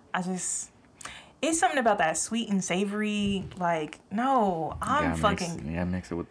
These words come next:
Speaker 2: something else,
Speaker 1: No,
Speaker 2: man.
Speaker 1: that's nasty. I'm one of those people that don't like my food to touch.
Speaker 2: Oh.
Speaker 1: Like,
Speaker 2: Oh.
Speaker 1: ugh.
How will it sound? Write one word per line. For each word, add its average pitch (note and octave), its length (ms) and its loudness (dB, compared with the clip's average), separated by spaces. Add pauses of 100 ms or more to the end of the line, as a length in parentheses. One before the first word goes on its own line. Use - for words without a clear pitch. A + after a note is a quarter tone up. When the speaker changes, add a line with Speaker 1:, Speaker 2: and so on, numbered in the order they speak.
(120)
Speaker 2:
something G2+ 260 -6
else, C3 120 2
Speaker 1:
No, C#4 920 6
Speaker 2:
man. E3 100 0
Speaker 1:
that's C4+ 320 6
nasty. A#3 1040 0 (340)
I'm A#3 100 6
one D4 120 8
of C#4 60 8
those C4+ 100 0
people C4 220 -2
that A3 140 6
don't G#3 200 6
like G#3+ 140 4
my F3 160 6
food G3 260 -2
to G3 100 -2
touch. - 600 -4 (1000)
Speaker 2:
Oh. - 140 -12 (680)
Speaker 1:
Like, F#3+ 260 2
Speaker 2:
Oh. G#3+ 80 2
Speaker 1:
ugh. F3+ 400 0